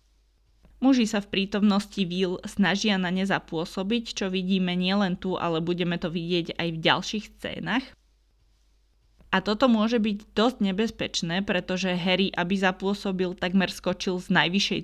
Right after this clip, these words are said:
tribúny. Ron si zasa odtrháva ďatelinu z klobúka, lebo predsa nebude fandiť týmu, ktorý je proti týmto vílam. Ale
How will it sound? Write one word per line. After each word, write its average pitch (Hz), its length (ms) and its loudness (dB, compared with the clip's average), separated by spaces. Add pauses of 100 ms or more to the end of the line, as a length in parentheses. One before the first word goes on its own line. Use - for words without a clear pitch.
tribúny. 160 560 -2 (1400)
Ron 269 240 4
si 277 160 -2
zasa 226 320 2
odtrháva 196 720 2
ďatelinu 175 560 2
z - 80 -12
klobúka, 196 800 0
lebo 175 320 -2
predsa 170 560 0
nebude 190 400 2
fandiť 170 640 -2
týmu, 165 320 -2
ktorý 175 480 -2
je - 20 -12
proti 170 380 -2
týmto 156 320 -6
vílam. 185 640 -2 (1400)
Ale 233 480 4